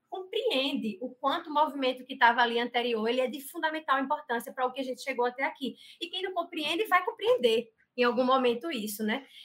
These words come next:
E, e um outro aspecto que eu acho que também eu sinto bastante, porque eu também milito fora da cultura, eu milito no Partido dos Trabalhadores, e eu percebo que esse sentimento que a gente sente dentro da nossa militância no fórum,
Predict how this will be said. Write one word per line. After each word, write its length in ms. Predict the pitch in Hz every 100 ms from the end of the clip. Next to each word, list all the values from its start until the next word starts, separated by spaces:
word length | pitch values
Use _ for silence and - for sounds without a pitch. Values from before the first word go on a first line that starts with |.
| -
E, 720 | - 311 320 320 320 302 285 302
e 60 |
um 80 | 359
outro 220 | 403 392
aspecto 420 | 359 - 277 -
que 80 | -
eu 80 | 277
acho 200 | 277 277
que 60 | -
também 220 | 269 254
eu 80 | 277
sinto 320 | - 302 277
bastante, 800 | 247 247 - 262 370 370 233 208 _ _
porque 160 | 277 269
eu 80 | 277
também 260 | 269 302
milito 460 | 320 277 262 262 254
fora 320 | - 240 240
da 80 | 233
cultura, 460 | 233 226 247 302
eu 40 | 240
milito 400 | 226 226 226 220
no 100 | 220
Partido 300 | 226 220 214
dos 100 | 214
Trabalhadores, 920 | 240 208 208 208 202 262 302 240 - _ _ - -
e 40 |
eu 120 | 311
percebo 800 | 320 302 - 285 311 370 233 202 165
que 160 | 311
esse 260 | 339 359 -
sentimento 520 | 359 269 302 254 247
que 80 | 254
a 40 |
gente 220 | 247 233 226
sente 360 | - 226 220
dentro 360 | 202 269 - 277
da 120 | 247
nossa 240 | 226 226
militância 560 | 233 220 - 214 214 214
no 100 | 208
fórum, 500 | - 226 254 294 220